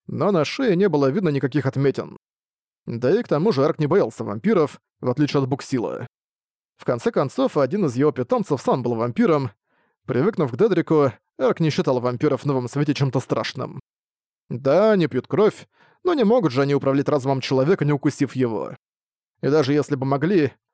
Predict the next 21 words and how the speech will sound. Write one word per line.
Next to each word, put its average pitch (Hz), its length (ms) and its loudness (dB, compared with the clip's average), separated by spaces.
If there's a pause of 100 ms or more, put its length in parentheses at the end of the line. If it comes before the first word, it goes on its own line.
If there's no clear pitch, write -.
(160)
то 151 160 2
такой 269 260 0
навык 202 280 2
был 156 200 0
бы 175 80 0
для 131 140 0
них 127 180 -2
весьма 165 320 2
энергозатратным. 135 760 -2 (680)
"Если 151 380 2
что-то 139 240 -2
пойдёт 147 280 0
не 156 100 2
так, 165 320 0 (200)
то 156 100 -2
без 147 160 0
раздумий 165 360 2
убью 147 280 0
его", 113 380 -4 (720)
подумал 131 480 2
Арк. - 380 -8